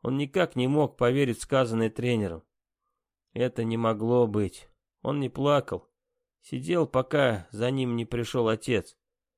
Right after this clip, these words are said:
Несколько раз заглядывал школьный сторож и уходил, убедившись, что в зале еще есть люди, о чем между собой говорили старшие.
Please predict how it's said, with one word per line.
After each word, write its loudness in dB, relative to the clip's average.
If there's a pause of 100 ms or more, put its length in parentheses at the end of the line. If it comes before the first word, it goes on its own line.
(320)
Несколько 0
раз 4
заглядывал 2
школьный 0
сторож 0
и -2
уходил, 0
убедившись, -2
что -2
в -2
зале 0
еще -2
есть -2
люди, -2 (600)
о -6
чем -2
между -4
собой -2
говорили 0
старшие. -4